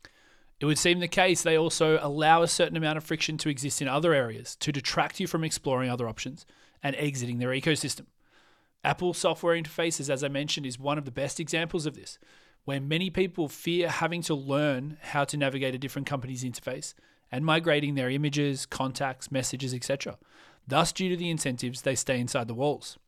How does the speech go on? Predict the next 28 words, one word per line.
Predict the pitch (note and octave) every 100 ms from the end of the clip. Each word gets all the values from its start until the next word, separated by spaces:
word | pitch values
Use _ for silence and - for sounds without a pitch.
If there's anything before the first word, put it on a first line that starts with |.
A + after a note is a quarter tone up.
| _ _ _ _ _ _ _ _ - - - - -
The |
reality | C3+ D3 D#3+ F3+ F#3+ F3
is | C#3
that | C#3
as | C3+ - -
humans, | F3+ E3+ G#2+ - - _ _ _ -
we're | C3+
lazy | C#3 C3+ C3+ C3
animals, | C#3 C#3 - - _ _ _ _ _ -
and | C3+
a |
dominant | C3 E3 F3 G3
majority | F#3+ E3 D#3+ D#3+ E3+
of |
people | D#3+ C#3+ C3+ C3
will | C3+
follow | - C#3+ C#3+
the | C#3
path | C#3 B2 C3+
of |
least | C#3 C3
resistance. | C#3 C3+ - A#2+ - - _ _ _ _ _ -
Thus, | B2+ C#3+ D3+ - -
we | D3
remain | C#3 D3 E3 F3 F3+
within | D#3+ D#3 D3
their | C3
walls, | C3+ D#3 - -